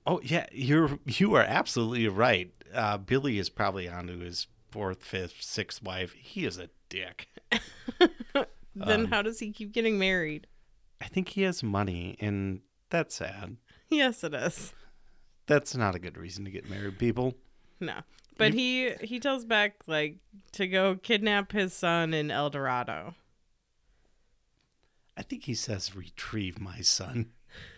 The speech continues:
Speaker 2: Oh, that could be. Apparently, Sean William Scott has made some bad deals. He's got people that are looking for him, and so Billy tried to kinda smooth things over, but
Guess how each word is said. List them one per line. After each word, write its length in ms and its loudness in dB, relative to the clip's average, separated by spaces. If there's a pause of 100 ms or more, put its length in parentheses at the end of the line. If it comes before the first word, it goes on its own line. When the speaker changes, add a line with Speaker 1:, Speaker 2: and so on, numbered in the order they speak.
(440)
Speaker 2:
Oh, 260 4
that 100 0
could 160 -2
be. 200 0 (360)
Apparently, 640 2 (400)
Sean 320 4
William 280 6
Scott 360 2
has 160 -2
made 280 0
some 520 0
bad 840 2 (340)
deals. 800 0 (500)
He's 140 -10
got 220 0
people 280 -6
that 200 2
are 260 4
looking 380 -2
for 180 0
him, 400 0 (140)
and 640 -2
so 220 -2
Billy 640 2 (640)
tried 260 0
to 160 -2
kinda 300 -6
smooth 340 -4
things 300 -4
over, 280 -2
but 280 -4